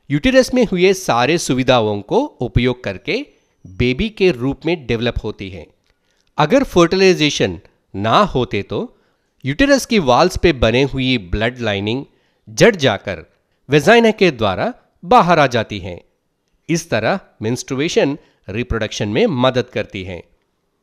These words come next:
ब्रेस्ट ग्रोथ रिप्रोडक्शन में कैसे मदद करती है? ह्यूमंस में बेबीज को जन्म देने से रिप्रोडक्शन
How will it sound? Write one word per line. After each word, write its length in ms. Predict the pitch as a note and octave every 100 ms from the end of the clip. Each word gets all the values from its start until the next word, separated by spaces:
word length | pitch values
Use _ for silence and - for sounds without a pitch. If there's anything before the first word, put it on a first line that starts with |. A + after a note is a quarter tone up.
| _ _ _ _ -
ब्रेस्ट 420 | F#2 D3+ G3+ -
ग्रोथ 300 | D3 B2+ G#2+ - - _ D3+
रिप्रोडक्शन 540 | A#3+ - A3 - E3+
में 280 | D3+ F3 -
कैसे 380 | C#3 B2 - A3+
मदद 240 | F#3+ D#3
करती 380 | - B2+ - A2
है? 140 | F#2+ F2 _ _ _ _ _ _ _ -
ह्यूमंस 420 | A#3 D#4 D4 -
में 220 | C3 F2+ D#2+ _ _ F#2
बेबीज 460 | C3 D#3+ A#3 C4+
को 160 | - G3
जन्म 380 | B2 C#3+ F#3 F#3
देने 300 | C#3 C3 C3
से 380 | D3 F3 G3+ -
रिप्रोडक्शन 680 | A2+ - A2+ G#2+ - E3+